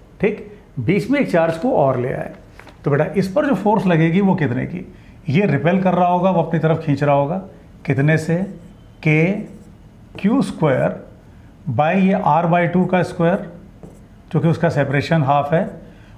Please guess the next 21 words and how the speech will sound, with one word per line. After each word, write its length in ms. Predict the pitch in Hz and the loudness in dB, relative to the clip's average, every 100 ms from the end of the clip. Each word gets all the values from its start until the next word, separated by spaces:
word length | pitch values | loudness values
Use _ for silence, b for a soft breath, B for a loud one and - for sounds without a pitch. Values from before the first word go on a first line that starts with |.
| - | -4
और 200 | 170 - 190 | -2 -2 -4
ये 180 | 135 220 | -2 0
charge 260 | 196 196 | 0 2
जितने 240 | 170 180 190 | 0 2 0
से 140 | 208 | 2
धकेल 300 | 151 151 180 | 2 2 2
रहा 140 | 180 185 | 2 2
है 60 | |
उतने 180 | 160 175 | 0 0
से 140 | 170 185 | 0 2
वो 140 | 170 | 2
charge 260 | 165 165 - | 2 0 0
खींच 260 | - 185 | -2 0
रहा 160 | 156 139 | 2 2
है, 220 | 165 B B B B 156 | -2 B B B B -6
इसलिए 240 | - 160 | 0 0
टू 200 | 156 151 | 2 0
से 220 | - 165 190 - - - - - - - | 2 0 0 -6 -16 -20 -20 -20 -20 -2
multiply 340 | 143 151 156 156 | 0 2 2 2
हो 60 | |
जाएगा। 320 | 156 156 165 | 2 2 0